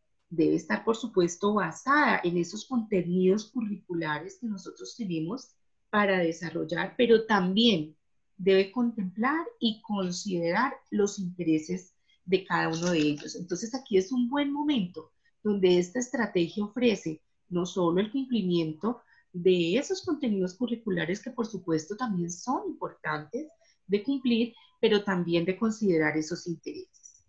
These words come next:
En un cuarto momento, se define el reto, es decir, el producto final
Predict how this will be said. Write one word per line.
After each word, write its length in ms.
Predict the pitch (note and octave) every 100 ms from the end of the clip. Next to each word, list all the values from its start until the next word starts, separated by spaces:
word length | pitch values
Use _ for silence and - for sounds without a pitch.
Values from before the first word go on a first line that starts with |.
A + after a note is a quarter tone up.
| _ _ _ _
En 200 | F#3 G#3
un 200 | A#3+ B3
cuarto 560 | - D#4 E4+ E4+ F#4 F#4
momento, 720 | D4+ G#3+ F3 D3+ D3+ C#4 - - - _ _ _ _ _ _ _ _
se 320 | - - G3
define 720 | F3+ F3 - F3+ E3+ F3+ F3+ -
el 300 | F3 D#3 D#3+
reto, 360 | F3+ D#3+ D#3 _ _ _ -
es 220 | E3 D#3
decir, 520 | D#3+ - C4 F3+ - - - -
el 280 | G#3 G3+ G3+
producto 760 | A3 G3 G3 B3 D4 - - G4 -
final 640 | - G#3+ F#3 E3+ D3+ E3+